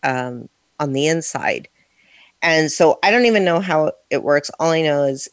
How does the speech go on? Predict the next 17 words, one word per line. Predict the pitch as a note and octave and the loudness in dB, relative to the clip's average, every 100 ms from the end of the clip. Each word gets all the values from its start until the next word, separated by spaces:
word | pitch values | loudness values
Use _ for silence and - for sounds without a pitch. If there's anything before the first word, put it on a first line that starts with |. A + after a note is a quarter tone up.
| - | -6
it's | C#3+ - | -6 -2
working. | C#3+ C#3 D3 C3 - | -2 -2 -6 -6 0
I | D3 | 0
leave | D3 D#3+ D#3 | 0 0 0
there | D3 C#3+ C#3+ - | 2 2 0 -4
feeling | _ D3 C#3 C#3 C3+ - | _ -2 0 0 -2 -6
high | - D#3+ D#3+ | -4 0 2
as | D#3 | 2
a | E3 | -2
kite. | - B2+ A#2+ A#2+ - _ _ _ _ _ _ - - | -2 0 0 -2 -10 _ _ _ _ _ _ -12 -2
And | D3+ | 2
that's | D3 C#3 - | 2 0 -4
prob-, | - D#3+ - | -2 -2 2
and | D#3 | 0
I'm | D3 E3 | 2 2
an | F3 | 0
addict, | C3 B2+ B2 B2+ - - | 0 0 0 0 -2 -12